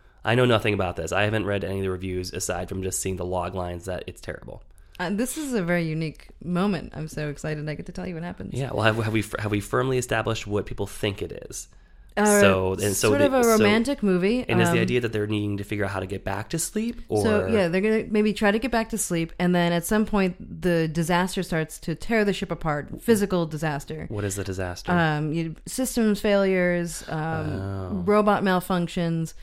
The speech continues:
Speaker 2: The ship is going to
Speaker 1: So the thing we're worried about is that the ship is not gonna make it to its destination.
Speaker 2: Right, and everyone's going to die.
Speaker 1: Mm-hmm.
Speaker 2: And so can these two people figure out how to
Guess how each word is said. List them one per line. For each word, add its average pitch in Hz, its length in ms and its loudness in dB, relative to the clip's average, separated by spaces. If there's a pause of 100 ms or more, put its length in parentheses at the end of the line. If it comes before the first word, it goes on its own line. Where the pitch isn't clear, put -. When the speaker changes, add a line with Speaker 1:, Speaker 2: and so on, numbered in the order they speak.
(280)
Speaker 2:
The 165 160 0
ship 254 280 0
is 190 140 2
going 175 300 2
to - 240 -4
Speaker 1:
So 107 100 6
the 107 80 4
thing 117 160 4
we're 107 80 6
worried 107 200 6
about 101 140 2
is 92 40 -2
that 98 80 -2
the 95 40 0
ship 95 140 2
is 104 80 -2
not 95 140 0
gonna 95 140 -2
make 92 180 -2
it - 80 -6
to 104 80 -6
its 95 140 -2
destination. - 600 -8
Speaker 2:
Right, 151 220 -2
and 143 100 -4
everyone's 180 460 2
going 156 160 -2
to 143 80 -2
die. 143 360 -6 (120)
Speaker 1:
Mm-hmm. 95 300 -6
Speaker 2:
And 160 80 0
so 156 420 0 (400)
can 220 220 4
these 214 220 2
two 196 140 -2
people 170 240 0
figure 156 240 -2
out 143 140 0
how 147 240 -2
to 143 580 -4